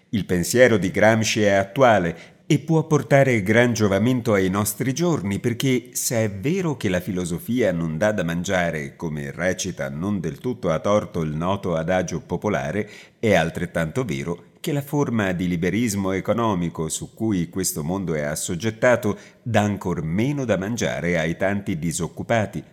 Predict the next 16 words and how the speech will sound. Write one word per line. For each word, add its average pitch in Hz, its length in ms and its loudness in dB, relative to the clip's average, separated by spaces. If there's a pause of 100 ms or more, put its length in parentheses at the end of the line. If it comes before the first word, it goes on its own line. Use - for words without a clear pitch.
(160)
precari, 87 580 0
sottoccupati, 90 1040 -4 (280)
esclusi 147 600 0
dal 110 160 2
mondo 123 360 -2
del 101 180 0
lavoro, 104 480 0 (260)
che 190 140 -2
non 131 180 0
hanno 127 320 0
possibilità 104 720 0
di 95 140 0
partecipare 92 800 0
al 78 100 -2
gioco 95 360 -2
sociale 78 760 -6